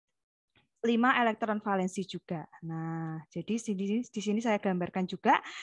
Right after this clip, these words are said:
punya lima elektron valensi. Ya. Nah, sekarang kita perhatikan nitrogen yang pertama,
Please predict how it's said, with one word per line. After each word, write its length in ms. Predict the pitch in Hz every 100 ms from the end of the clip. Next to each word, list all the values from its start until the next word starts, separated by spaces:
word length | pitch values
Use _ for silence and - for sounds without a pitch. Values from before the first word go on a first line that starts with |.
| - -
punya 320 | 214 262 233
lima 320 | 196 208 247
elektron 800 | 214 262 _ - 190 - - 180
valensi. 640 | 175 165 165 165 - 165 160 147 _ _
Ya. 320 | - 175 233 - _ _ _ _ _ -
Nah, 480 | 165 165 165 160 - _ _ _ -
sekarang 320 | - 302 349
kita 160 | 349 320
perhatikan 640 | - 277 247 - 262 320 - -
nitrogen 560 | 269 277 262 262 294
yang 240 | 294 262 247
pertama, 480 | 226 185 165 185